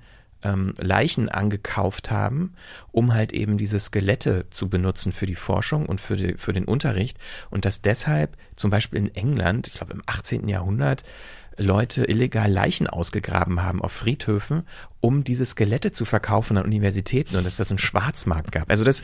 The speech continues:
also das hat er alles so auf-, na-, nachrecherchiert und wirklich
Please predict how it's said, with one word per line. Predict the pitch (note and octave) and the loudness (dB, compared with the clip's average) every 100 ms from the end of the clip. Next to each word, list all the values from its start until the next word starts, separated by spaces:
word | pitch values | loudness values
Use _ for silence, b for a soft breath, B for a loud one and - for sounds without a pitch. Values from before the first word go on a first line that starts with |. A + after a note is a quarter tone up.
| B B B | B B B
also | - A#2 | 2 4
das | B2 - | 4 4
hat | D3 | 4
er | D3 | 4
alles | C3+ - | 4 4
so | B2 - | 2 4
auf-, | - D#3+ - | 4 2 -2
na-, | - G#2 A2 - | -2 2 2 4
nachrecherchiert | G#2 D3 - D3+ C#3+ - D3 D3 | 4 4 2 -2 -2 0 2 2
und | A#2 | 2
wirklich | A2+ - C3 C3 | 0 0 0 0